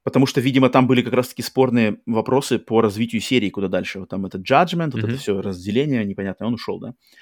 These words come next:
Speaker 1: А сейчас Якудза идёт своим путём, причём вроде как хороший, да, все хвалят Like a Dragon, о-, ого-го,
Speaker 2: Ну,
Speaker 1: как.
Speaker 2: вот-вот-вот, уже подумал,
Speaker 1: С
Speaker 2: да, что
Speaker 1: Judgment
Speaker 2: всё-таки.
Speaker 1: какие-то странные проблемы, потому что Judgment непонятно, где он там завис. А вот эта новая студия, они заявляют, что так как, а,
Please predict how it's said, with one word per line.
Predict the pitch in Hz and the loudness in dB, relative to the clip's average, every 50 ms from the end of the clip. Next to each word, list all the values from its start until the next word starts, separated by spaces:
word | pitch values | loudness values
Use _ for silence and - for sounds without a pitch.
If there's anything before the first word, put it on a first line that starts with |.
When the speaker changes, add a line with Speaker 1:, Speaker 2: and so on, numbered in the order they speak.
| - - - - - - - - _ - | -20 -20 -20 -20 -20 -20 -20 -14 _ -2
Speaker 1:
А | 107 101 95 | 0 0 0
сейчас | 92 - - - 120 107 - - | -2 -4 -4 -2 -2 -2 -2 -2
Якудза | 107 104 95 - 104 90 92 | -2 -2 -2 -2 -4 -8 -6
идёт | 87 90 87 | -6 -6 -6
своим | - - 147 185 | -4 -4 -4 -2
путём, | 190 185 - - 160 156 156 160 165 165 _ _ _ _ _ | -4 -4 -4 0 0 0 0 -2 -4 -8 _ _ _ _ _
причём | - - - 101 | -8 -4 -4 -4
вроде | 98 95 - | -4 -4 -6
как | 110 101 | -8 -8
хороший, | - - 104 101 - - 101 | -4 0 0 0 0 -2 -8
да, | 98 95 | -10 -10
все | - - | -10 -10
хвалят | 104 - 110 101 98 92 - | -4 -2 0 0 0 -2 -6
Like | - - 98 95 - | -8 -8 -6 -6 -6
a | 101 | -8
Dragon, | 90 98 95 92 87 | -8 -8 -6 -6 -6
о-, | 85 - 92 95 - | -8 -8 -10 -10 -10
ого-го, | - 95 92 - - 90 - - - | -10 -10 -10 -10 -10 -12 -10 -8 -8
Speaker 2:
Ну, | 131 131 143 139 | -6 -4 -4 0
Speaker 1:
как. | 127 | 4
Speaker 2:
вот-вот-вот, | 113 113 110 113 113 107 113 107 - - | 4 4 4 4 0 -2 -2 -4 -2 -2
уже | 101 104 | -2 -2
подумал, | 104 113 113 113 107 101 101 | -2 -4 -6 -4 -4 -4 -4
Speaker 1:
С | 98 | -2
Speaker 2:
да, | 143 143 120 | -2 -2 0
что | 120 147 160 165 | 4 6 6 6
Speaker 1:
Judgment | 143 123 139 131 | 6 4 2 0
Speaker 2:
всё-таки. | 113 - - | 0 -2 -6
Speaker 1:
какие-то | - - 127 120 120 | -8 -8 -8 -8 -8
странные | - - - 123 117 110 107 104 | -6 0 2 4 4 4 2 0
проблемы, | - 107 98 98 95 92 104 156 185 | 0 -2 -2 0 2 0 0 0 0
потому | - 123 135 127 123 | -2 -2 -2 -2 -4
что | 123 - 123 117 113 | -2 0 0 0 0
Judgment | 104 - 120 117 113 117 117 113 113 | 0 0 0 0 0 0 -2 -2 -2
непонятно, | 113 107 - 107 110 104 - 107 | -4 -4 -4 -4 -4 -6 -6 -8
где | 98 98 95 | -8 -6 -6
он | 95 | -6
там | - 101 101 | -6 -8 -8
завис. | 95 101 101 101 98 - - _ _ _ _ _ _ _ - - - - - - - - _ _ - | -6 -6 -6 -6 -8 -10 -14 _ _ _ _ _ _ _ -20 -20 -20 -20 -20 -20 -20 -20 _ _ 2
А | 110 110 113 110 107 | 2 4 6 6 6
вот | 110 107 131 | 4 2 0
эта | 127 131 | 2 2
новая | 131 147 170 190 208 196 | 4 4 4 4 4 2
студия, | - - - 170 151 165 165 147 110 | 0 -2 -4 0 2 4 6 6 6
они | 117 120 131 139 | 4 2 2 0
заявляют, | 127 127 120 110 117 135 143 139 | 0 0 0 4 6 6 6 4
что | - - - - 120 113 | 2 -2 -2 0 0 2
так | - 127 123 - | 2 2 0 0
как, | 127 - - | 0 -4 -2
а, | - 117 110 | -4 -4 -4